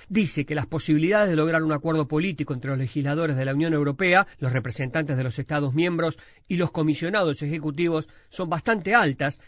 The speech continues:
en parte porque todos los negociadores quieren una victoria política en un esfuerzo legislativo emblemático, dijo el experto. Si no se llega a un acuerdo en la última ronda de conversaciones, que comenzó hace poco y que se espera se prolongue hasta bien entrada la noche de hoy,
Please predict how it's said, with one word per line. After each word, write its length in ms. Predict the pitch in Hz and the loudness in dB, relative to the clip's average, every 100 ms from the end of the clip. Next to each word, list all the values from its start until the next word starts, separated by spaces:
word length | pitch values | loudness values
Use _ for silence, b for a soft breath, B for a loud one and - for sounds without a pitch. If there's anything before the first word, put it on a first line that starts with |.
| b - | b -8
en 140 | 226 | 0
parte 360 | - 180 - 151 | 4 4 2 -4
porque 300 | 156 131 151 | -4 -2 -2
todos 260 | 220 214 | 0 0
los 100 | 185 | 0
negociadores 680 | 156 160 160 156 160 160 156 | 0 0 0 0 2 2 0
quieren 420 | - 214 226 220 | -2 2 2 2
una 160 | 170 151 | 0 0
victoria 420 | 147 - 180 165 | -2 -2 -2 -2
política 600 | 156 160 165 170 160 170 B B 135 | 0 -2 -2 -2 0 -2 B B -2
en 100 | 139 | 0
un 100 | 147 | 0
esfuerzo 460 | 139 160 151 156 | 0 -2 -2 0
legislativo 880 | 143 160 - 147 139 135 156 143 151 | 0 0 -2 0 0 0 0 0 0
emblemático, 840 | 170 156 143 151 160 117 120 139 127 b - | -2 0 2 2 2 0 -6 -6 -8 b -6
dijo 300 | 147 147 139 | -2 0 0
el 60 | 135 | -2
experto. 580 | - - 117 107 104 - b - | -4 -8 -8 -8 -14 -16 b -12
Si 140 | - | -4
no 120 | 147 | -2
se 120 | 139 143 | -2 0
llega 200 | 151 156 | 0 2
a 20 | |
un 80 | 143 | 0
acuerdo 340 | 135 156 147 | 0 0 0
en 60 | 143 | -2
la 120 | - | -4
última 440 | - 214 208 170 160 | -6 -6 -4 -2 0
ronda 280 | 185 151 135 | 0 0 -2
de 80 | |
conversaciones, 800 | 131 135 127 127 120 180 180 190 B B | -2 -2 -2 -4 -2 0 2 0 B B
que 120 | - | -10
comenzó 480 | 117 123 123 165 151 | -6 -4 -4 -2 -4
hace 280 | - 147 143 | -4 -4 -4
poco 340 | 127 165 160 156 | 0 0 0 -2
y 120 | 170 | -4
que 100 | 143 | -6
se 140 | - | -6
espera 320 | 123 226 175 120 | -4 -2 -2 -2
se 160 | 143 | -8
prolongue 460 | 139 135 147 135 131 | -6 -4 -2 -4 -6
hasta 260 | 110 - | -10 -10
bien 300 | 113 147 202 | -8 -4 -2
entrada 400 | 156 131 151 151 | -2 -2 -2 -2
la 100 | 127 | -2
noche 300 | 131 135 127 | -4 -6 -8
de 120 | 120 160 | -2 0
hoy, 200 | 202 | 0